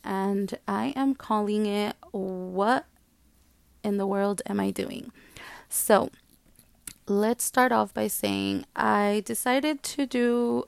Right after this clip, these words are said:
a podcast because I wanted to, uh, vlog on a daily basis. Um,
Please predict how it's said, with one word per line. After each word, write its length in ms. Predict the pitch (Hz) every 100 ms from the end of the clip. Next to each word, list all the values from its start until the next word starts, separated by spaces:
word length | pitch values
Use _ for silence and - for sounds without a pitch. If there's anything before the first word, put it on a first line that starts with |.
| -
a 100 | -
podcast 840 | - 220 208 - 214 208 214 -
because 400 | 202 - 208 196
I 300 | - 208 220
wanted 600 | 226 220 214 214 220 220 - - - - _
to, 760 | - - 233 240 240 240 240 254 - _ _ _ 214
uh, 480 | 208 202 202 202 - -
vlog 640 | 190 240 240 247 262 240 -
on 260 | 233 226
a 80 | 226
daily 440 | - 226 220 233 254
basis. 840 | 233 202 - - 214 240 233 -
Um, 560 | - 202 190 196 190